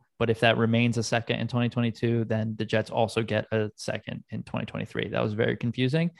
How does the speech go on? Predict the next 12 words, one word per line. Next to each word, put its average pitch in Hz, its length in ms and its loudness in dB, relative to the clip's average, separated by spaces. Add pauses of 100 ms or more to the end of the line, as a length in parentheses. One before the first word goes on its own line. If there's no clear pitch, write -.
(240)
And 120 100 2
then 117 80 4
they 120 80 6
also 127 220 4
get 131 120 6
a 120 40 4
fifth 139 280 2
in 135 60 0
twenty 131 240 0
twenty-three 131 1080 2
and 113 400 2
Morgan 113 640 0